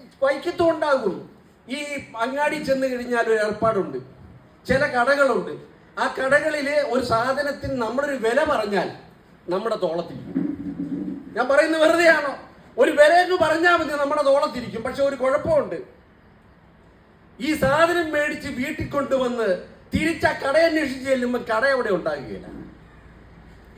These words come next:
ആ കടയുടെ കച്ചവടത്തിന്റെ പേരെന്താന്ന് വെച്ചാൽ കട കാലിയാക്കൽ കച്ചവടമാണ്.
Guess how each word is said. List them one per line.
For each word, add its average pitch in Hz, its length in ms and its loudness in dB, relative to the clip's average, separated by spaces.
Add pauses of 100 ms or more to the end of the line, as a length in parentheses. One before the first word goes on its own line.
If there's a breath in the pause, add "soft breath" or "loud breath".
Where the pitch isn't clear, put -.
ആ 262 200 -4
കടയുടെ 302 500 2
കച്ചവടത്തിന്റെ 294 600 0
പേരെന്താന്ന് 254 680 4
വെച്ചാൽ 220 420 0 (360)
കട 233 200 0
കാലിയാക്കൽ 220 880 -4
കച്ചവടമാണ്. 120 680 -10